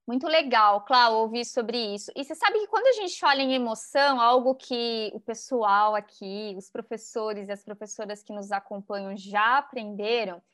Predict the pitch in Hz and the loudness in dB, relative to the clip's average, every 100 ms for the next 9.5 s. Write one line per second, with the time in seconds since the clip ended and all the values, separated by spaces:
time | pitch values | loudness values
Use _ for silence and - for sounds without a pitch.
0 | _ _ _ 180 185 214 240 247 262 277 | _ _ _ -10 -6 -4 -2 -2 -2 0
1 | 381 415 - 277 294 - 330 359 392 392 | -2 -2 0 0 0 -4 -4 -4 0 0
2 | 466 277 262 285 294 311 320 294 320 403 | 4 6 6 4 0 -4 -4 -6 -6 -6
3 | - 247 185 175 - 208 285 269 254 269 | -6 -8 -8 -12 -8 -2 0 0 -2 -2
4 | 254 240 262 269 262 277 302 311 320 320 | -4 0 0 0 -2 0 0 0 2 2
5 | 277 254 285 349 392 359 269 339 - - | 4 4 6 6 2 -2 0 2 0 -4
6 | - 269 262 254 254 - 247 269 285 285 | 0 4 4 2 -4 -6 -6 -4 -4 -2
7 | 254 262 240 254 262 269 302 247 247 247 | -4 -4 -2 0 0 -2 -4 -4 -4 -6
8 | 220 220 214 226 - 233 233 226 240 294 | -8 -10 -12 -12 -10 -6 -4 -4 -2 -2
9 | 262 190 185 - | 0 -2 -4 -12